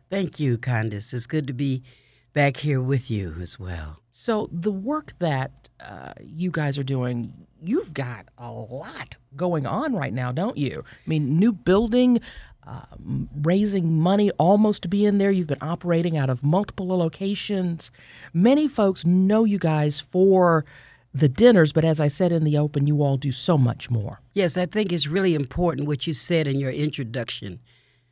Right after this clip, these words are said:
Speaker 1: what we have in common. And I think if we could recognize what we have in common, that, um, our issues with each other would disappear. And what we find at Jose Feed the Hungry, because, or Hosea Helps,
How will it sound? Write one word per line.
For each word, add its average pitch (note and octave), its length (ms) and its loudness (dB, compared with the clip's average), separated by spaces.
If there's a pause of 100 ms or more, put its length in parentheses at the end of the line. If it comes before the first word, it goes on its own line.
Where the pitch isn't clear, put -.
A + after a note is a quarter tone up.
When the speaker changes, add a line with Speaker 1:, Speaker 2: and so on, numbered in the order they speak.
(140)
Speaker 1:
what D3+ 220 0
we E3+ 100 4
have E3 180 4
in B2 120 -2
common. A#2+ 680 -2 (920)
And E3 100 0
I D#3+ 80 2
think A3 340 -2
if D#3+ 80 -2
we F3 140 0
could D3 200 -2
recognize C#3+ 960 0
what C#3+ 160 -4
we D3 100 0
have C#3+ 160 0
in B2+ 140 -4
common, C#3+ 680 -2 (840)
that, D3 480 4
um, D3 460 0 (200)
our E3+ 180 2
issues D#3+ 440 -2
with D3 160 -4
each C#3 180 -6
other C3 220 -2
would B2 200 -6
disappear. A#2+ 800 -6 (460)
And D#3+ 200 0
what E3 160 4
we G3+ 140 0
find E3+ 380 2
at D3+ 100 0
Jose D#3+ 340 2
Feed E3+ 240 -2
the D3 100 -2
Hungry, D#3+ 360 0
because, D#3 840 -2 (420)
or C#3+ 180 4
Hosea D#3+ 520 2
Helps, C3 640 -2